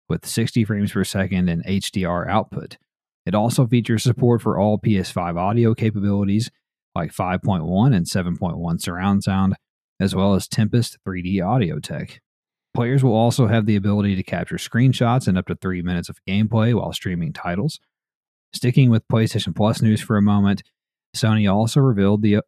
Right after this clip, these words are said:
the October additions to the Extra and Premium tiers, which will be available starting October the seventeenth. The titles include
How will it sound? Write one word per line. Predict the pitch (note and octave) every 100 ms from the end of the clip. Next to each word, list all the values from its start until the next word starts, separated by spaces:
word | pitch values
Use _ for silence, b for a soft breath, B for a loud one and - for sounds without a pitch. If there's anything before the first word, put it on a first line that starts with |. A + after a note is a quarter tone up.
| -
the | G2
October | F2+ - A2+ C3
additions | C3+ F#2 E2+ A2+ -
to | F#2+
the | F#2 E2+
Extra | F#2 - G#2+ F#2+
and | F#2+
Premium | - D3 G#2 C#2+
tiers, | - D#2 F#2 A2+ - _ _ _
which | G#2
will | G2+ F#2
be | G2+
available | G#2 G2 F#2 G2 A2
starting | - F2+ F#2 F2+
October | E2+ - G2+ F#2
the | G2+
seventeenth. | - F2 F2+ - A#2 - - _ _ _ _ -
The | A#2
titles | A2+ A2+ A2
include | G#2 - G2+ G2